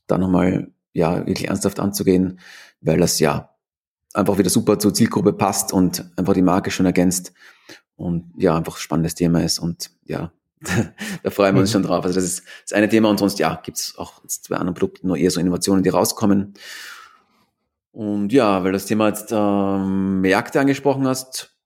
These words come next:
Speaker 1: da ist für uns sehr unterschiedlich jetzt, was, äh, was vielleicht Shopify betrifft und was den,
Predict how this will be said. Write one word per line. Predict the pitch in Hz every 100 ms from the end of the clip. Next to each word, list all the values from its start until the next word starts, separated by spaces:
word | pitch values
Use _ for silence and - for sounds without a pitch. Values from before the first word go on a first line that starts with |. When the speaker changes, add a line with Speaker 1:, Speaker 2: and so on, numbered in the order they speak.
| - - -
Speaker 1:
da | 104
ist | 120 -
für | 120
uns | 117 117 - - - _ _ _ _ -
sehr | 135
unterschiedlich | 127 160 165 151
jetzt, | 139
was, | 123 123 -
äh, |
was | 113 110 110 110 - - -
vielleicht | 107 -
Shopify | 180 175 180
betrifft | 165 151 147 -
und | 117 117 117 113 113
was | 113 -
den, | 110 107 107